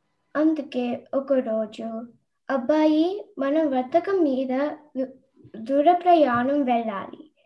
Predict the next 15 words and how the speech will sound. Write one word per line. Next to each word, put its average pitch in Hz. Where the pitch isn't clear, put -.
మన 349
దగ్గర 262
కొన్ని 294
రత్నాలు 311
ఉన్నాయి. 233
అవి 277
ఇంట్లో 311
పెట్టి 254
వెళితే 240
దొంగలు 269
ఎత్తుకుపోవచ్చు. 240
ఎవరి 339
వద్ద 349
దాస్తే 294
బాగుంటుంది?" 294